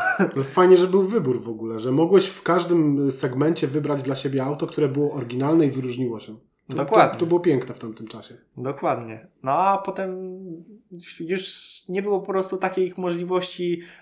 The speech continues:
Speaker 1: doboru sobie pojazdu, e, pod własne możliwości, tylko praktycznie kilka modeli w wersji od najtańszych do najbogatszych, ale no różne,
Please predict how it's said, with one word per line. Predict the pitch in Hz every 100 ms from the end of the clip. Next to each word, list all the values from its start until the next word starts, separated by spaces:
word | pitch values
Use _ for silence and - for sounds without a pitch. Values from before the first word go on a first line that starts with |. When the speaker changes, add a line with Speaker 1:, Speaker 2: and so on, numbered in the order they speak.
| -
Speaker 1:
doboru | 170 175 170
sobie | 165 165 165
pojazdu, | 165 165 160 143 151 151 147 143 -
e, | 143 135 135 135 135 -
pod | 156 135
własne | 139 151 151
możliwości, | 143 147 135 131 151 175 - 240 254 - - -
tylko | -
praktycznie | 170 175 - 170 180 170 165 - -
kilka | - 190 185
modeli | 160 160 165 196 247 294 294 - _ _ -
w | 143 160 - 180 175 170 170 165 165 160
wersji | 151 170 170 170
od | 160 151 151
najtańszych | 151 147 156 151 - 151 147 139 131 135
do | 135 131 127 127 127 127 131 -
najbogatszych, | 139 139 139 135 139 - - 320 - - _ _ _ _ _ _ -
ale | 147 196
no | 196 214
różne, | 214 190 202 196